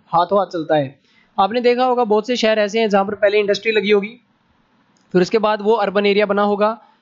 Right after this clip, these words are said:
और urbanization उसका start हो गया होगा। Because city में क्या होता है, City में banking है, insurance है, transport, labor, consultant, सब कुछ आपको शहर में मिल जाते हैं जो गाँव में आपको नहीं मिलते। तो इन सबको मिलाकर ये क्या बोला जाएगा,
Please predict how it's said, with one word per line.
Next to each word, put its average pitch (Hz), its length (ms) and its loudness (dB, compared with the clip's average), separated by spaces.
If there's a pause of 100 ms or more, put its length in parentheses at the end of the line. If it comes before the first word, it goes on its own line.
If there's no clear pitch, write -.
और 180 120 4
urbanization 185 600 0
उसका 247 260 -2 (360)
start 247 300 0
हो 202 80 -4
गया 165 140 0
होगा। 135 280 -4 (300)
Because 240 240 2
city 254 240 -4
में 262 100 0
क्या 254 100 2
होता 214 180 0
है, 175 60 0
City 208 220 0
में 226 120 -2
banking 208 320 -2
है, 214 100 2
insurance 208 460 2
है, 214 140 4
transport, 202 500 -2
labor, 196 260 0
consultant, 202 540 -4
सब 233 180 -4
कुछ 214 160 -6
आपको 202 260 0
शहर 180 340 -2
में 202 100 -4
मिल 190 160 2
जाते 185 240 0
हैं 202 60 -6
जो 190 140 0
गाँव 175 220 0
में 175 80 -6
आपको 226 260 -2 (380)
नहीं 170 340 0
मिलते। 147 380 0 (640)
तो 202 40 4
इन 214 80 2
सबको 240 260 0
मिलाकर 233 320 -2
ये 240 60 -6
क्या 220 160 0
बोला 220 160 -2
जाएगा, 220 340 2